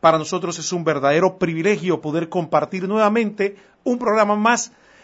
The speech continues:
de esta serie de programas que estamos llevando a cabo de defensa de la fe católica o apologética. Queremos mandar un saludo especial a nuestros hermanos de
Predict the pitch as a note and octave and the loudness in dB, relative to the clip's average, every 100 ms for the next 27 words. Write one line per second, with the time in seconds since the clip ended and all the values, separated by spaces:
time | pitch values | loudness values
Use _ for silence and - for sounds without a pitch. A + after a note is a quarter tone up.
0 | _ _ C#3 F#3+ A3+ G#3+ G3+ F3+ G#3 F#3+ | _ _ 0 2 2 -2 -8 -6 -6 -4
1 | F#3+ G3 F3+ F3+ F#3 F3 E3 D3+ E3 - | -2 -2 -2 -4 -2 0 2 2 0 -6
2 | - _ - D3 C3 F3 E3 E3 D3 D#3 | -16 _ -8 -6 -4 0 0 0 -4 -2
3 | D#3 D#3 D#3 D3+ C#3+ B2+ C#3 D3 _ _ | 2 2 0 -2 -2 -2 -2 -8 _ _
4 | _ C#3+ E3 F3+ - _ A#2+ C#3+ C#3+ - | _ 0 0 0 -10 _ -4 -4 -4 -2
5 | D#3+ D#3 E3 C3+ B2 A2 C3 C3 A#2+ B2+ | -2 0 -2 0 -2 -4 -6 -6 -4 -6
6 | B2+ C3 B2 A#2 - A#2+ A2+ - C#3 - | -2 0 2 0 -2 -8 -8 -8 -12 -12
7 | B2 - - _ _ - - _ D#3+ F#3+ | -16 -18 -18 _ _ -20 -20 _ 2 4
8 | G#3 G3 F3 G3 G3+ F#3 F3 F#3 F#3+ F#3 | 2 0 2 2 2 2 2 4 4 2
9 | - D#3+ E3+ F#3+ F#3+ G3+ - _ - F#3 | 0 -4 4 6 6 4 -10 _ 2 4
10 | G3 G3 G3+ G#3 G3 F3+ F3 F3+ - - | 4 2 0 2 4 4 4 0 -4 -16
11 | _ _ B2+ F3+ F3+ | _ _ 2 4 4